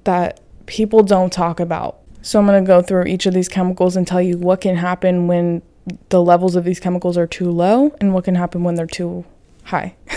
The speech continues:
<laughs> My hand, I was like, so, starting with dopamine, the results that come from your dopamine levels being too low depend on the region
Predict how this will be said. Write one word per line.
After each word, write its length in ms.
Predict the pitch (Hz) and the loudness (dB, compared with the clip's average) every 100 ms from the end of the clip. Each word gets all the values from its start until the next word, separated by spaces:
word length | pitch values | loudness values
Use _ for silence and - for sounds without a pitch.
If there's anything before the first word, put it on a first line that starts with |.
| - - - | -10 -12 -20
<laughs> 480 | - - - - 190 | -20 -20 -20 -12 -6
My 100 | 165 | -4
hand, 260 | 170 180 | -4 -8
I 40 | - | -10
was 160 | 196 196 | -10 -10
like, 120 | 185 - - - - - - - - - - | -10 -14 -16 -16 -16 -18 -20 -20 -20 -20 -16
so, 540 | - - 196 - 220 | -12 -4 -4 -4 -8
starting 420 | - - 247 294 | -12 -2 2 4
with 160 | 330 320 | 4 4
dopamine, 800 | - 190 190 185 175 165 165 - | 4 4 4 0 0 -2 -4 -8
the 200 | 202 220 | -4 2
results 500 | 220 214 214 262 - | 4 4 2 -2 -2
that 220 | - 269 262 | -2 -2 -4
come 400 | - 190 185 185 | -4 -2 -2 -2
from 360 | - 185 180 | -2 -2 0
your 120 | 175 | -2
dopamine 480 | 175 170 185 185 180 | 0 -2 0 -2 0
levels 360 | 180 175 185 180 | 0 0 0 -2
being 320 | 180 180 180 | -2 -2 -2
too 500 | - - - 175 170 | -4 -8 -4 -2 -2
low 720 | 175 165 165 160 170 202 247 - | -4 -2 -2 0 2 0 -2 -4
depend 460 | - 214 - 214 262 | -2 0 2 4 4
on 160 | 330 294 | 4 4
the 100 | 214 | 2
region 520 | 190 196 180 196 | 2 0 2 2